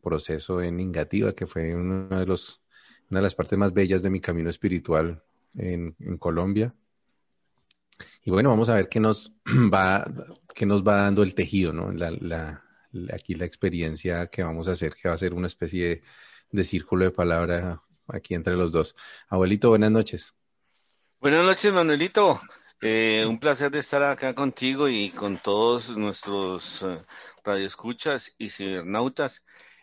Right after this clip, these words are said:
Speaker 2: eh, en esta noche, y continuaremos como siempre en es-, eh, en esta emisora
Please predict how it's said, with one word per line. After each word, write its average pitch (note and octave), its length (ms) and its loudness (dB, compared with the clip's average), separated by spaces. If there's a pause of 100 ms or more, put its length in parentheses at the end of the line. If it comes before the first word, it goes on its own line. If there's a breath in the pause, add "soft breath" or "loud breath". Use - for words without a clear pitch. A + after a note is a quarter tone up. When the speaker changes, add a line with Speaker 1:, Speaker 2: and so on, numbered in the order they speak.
(140 soft breath)
Speaker 2:
eh, F#2+ 380 -2
en F#2 60 -6
esta A2 300 -4
noche, C3 500 -4
y A2+ 300 -8
continuaremos G#2+ 800 -4
como B2 260 -4
siempre F3 680 -4
en A#2 100 0
es-, - 260 -6
eh, A#2 460 -2
en G#2+ 60 -2
esta A2 260 -4
emisora B2 760 0